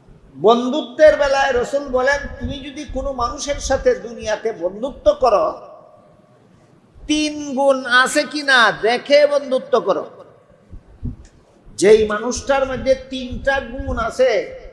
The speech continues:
তারে যদি বন্ধু বানাও, তোমার বন্ধু তোমাকে হাত ধরে জান্নাতে নিয়ে যাবে।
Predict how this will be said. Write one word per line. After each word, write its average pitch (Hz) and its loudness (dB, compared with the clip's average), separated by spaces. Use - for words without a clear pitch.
তারে 196 2
যদি 254 -8
বন্ধু 254 -2
বানাও, 269 -2
তোমার 226 0
বন্ধু 233 -4
তোমাকে 220 0
হাত 247 -2
ধরে 240 2
জান্নাতে 202 -4
নিয়ে 180 -8
যাবে। - -8